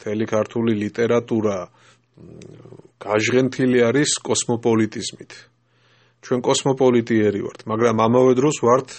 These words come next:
და ვი-, ვიყავით და ვართ პატრიოტები. ალბათ ვართ, მაგრამ დღეს, ნუ,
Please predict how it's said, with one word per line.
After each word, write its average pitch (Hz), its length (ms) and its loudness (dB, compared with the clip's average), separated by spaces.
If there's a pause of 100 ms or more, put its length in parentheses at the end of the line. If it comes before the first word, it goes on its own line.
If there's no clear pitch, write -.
და 113 160 -4
ვი-, 123 260 -2
ვიყავით 120 580 2
და 156 180 0
ვართ 127 320 2 (160)
პატრიოტები. 110 760 -2 (600)
ალბათ 127 340 0
ვართ, 110 320 2 (540)
მაგრამ 101 260 -4
დღეს, 110 340 0
ნუ, 104 200 -8